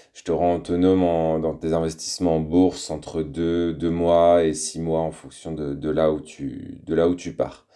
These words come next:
Voilà, donc si tu veux rejoindre cet accompagnement, tu peux prendre un rendez-vous avec un membre de mon équipe. Il y aura le lien dans la description du podcast. Euh, côté bourse, justement, euh, qu'est-ce qui s'est passé ?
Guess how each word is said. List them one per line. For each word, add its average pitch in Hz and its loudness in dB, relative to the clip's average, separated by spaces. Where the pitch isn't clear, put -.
Voilà, 67 -2
donc 67 -8
si - -16
tu - -14
veux 82 0
rejoindre 85 2
cet - -8
accompagnement, 85 0
tu - -20
peux 139 0
prendre 107 2
un 101 6
rendez-vous 95 4
avec 85 -2
un 90 2
membre 95 2
de 90 4
mon 82 -2
équipe. 82 -6
Il - -10
y - -6
aura 76 -2
le 78 0
lien 85 0
dans 80 -2
la 78 0
description 92 -6
du 92 -8
podcast. - -4
Euh, 95 4
côté 139 6
bourse, 98 -2
justement, 92 -2
euh, 85 0
qu'est-ce - -6
qui 90 -10
s'est 98 -6
passé ? - -6